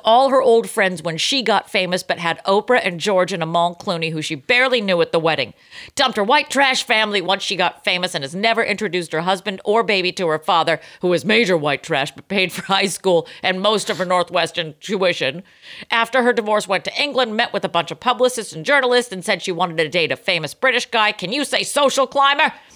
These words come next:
Speaks about global warming and asks us to do better with our day-to-day recycling, but has the carbon footprint of a small country that flies privately a lot. Drove a wedge between Harry and his brother and has now insulted the aging queen by going against her wishes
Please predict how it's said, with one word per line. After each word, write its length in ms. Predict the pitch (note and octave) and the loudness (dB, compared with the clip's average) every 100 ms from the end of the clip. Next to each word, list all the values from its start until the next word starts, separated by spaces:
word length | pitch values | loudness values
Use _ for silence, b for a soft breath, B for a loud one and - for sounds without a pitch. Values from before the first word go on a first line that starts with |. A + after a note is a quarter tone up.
| B B | B B
Speaks 360 | - - E4+ C4 | -10 -2 -2 0
about 220 | B3+ A#3 | 0 2
global 320 | B3+ B3+ A3 | 2 4 2
warming 360 | A3 C4 A#3+ G3 | 4 4 4 -2
and 80 | |
asks 340 | F#3 G#3 A3 - | 0 -2 -2 -2
us 160 | B3 - | -4 -2
to 120 | A3 | -4
do 160 | G#3+ | -2
better 260 | A#3 A3 A#3 | 0 2 4
with 200 | A3 G3+ | 2 2
our 100 | F#3+ | 0
day-to-day 440 | F3 A#3 A#3 A3 | 2 2 2 0
recycling, 520 | G3+ G#3 A3+ G3 A3+ G3 | 0 -2 -2 -2 -2 -2
but 140 | F3+ | -2
has 140 | F#3 | -2
the 60 | - | -4
carbon 400 | - C4 C#4+ C4+ | 0 2 2 0
footprint 460 | - C4 - A3 G3+ | -2 -2 0 -2 -2
of 80 | |
a 60 | D3 | -8
small 340 | - A#3 A#3+ | -6 4 4
country 320 | A#3 G#3 G3+ G#3+ | 4 -2 -2 -2
that 180 | E3 | -2
flies 400 | - G#3 G3+ F#3 | -4 0 2 2
privately 680 | F3+ - - A#3 G#3+ - F#3 B B | -2 0 2 2 0 -2 -4 B B
a 160 | - - | 0 2
lot. 460 | F3+ G#3 G3+ - B B B - | 4 4 4 0 B B B 2
Drove 220 | A#3+ A#3 | 2 4
a 60 | |
wedge 280 | A3+ A#3+ B3 | 4 4 2
between 320 | G3+ A#3+ G#3+ | -2 -4 -4
Harry 400 | G3+ A3+ B3+ C4+ | -2 2 2 2
and 100 | A3+ G3+ | 0 -2
his 100 | G3 | -4
brother 360 | F3 A3+ A#3 G#3+ | 0 2 2 0
and 80 | |
has 120 | E3+ E3+ | -2 -2
now 220 | G#3+ A#3 | 0 0
insulted 460 | G3+ - A3 G#3 | -2 -2 -2 -2
the 120 | D#3+ - | -10 -2
aging 260 | C4 A#3+ A#3 | -2 -2 -2
queen 220 | A3+ G#3 | -4 0
by 100 | D#3+ | -2
going 320 | D#3 A#3 A#3 | -2 -4 -4
against 380 | G3+ A#3 A#3+ - | -4 -4 -4 -4
her 80 | F#3 | -2
wishes 360 | A3 B3+ C#4+ | 0 0 -2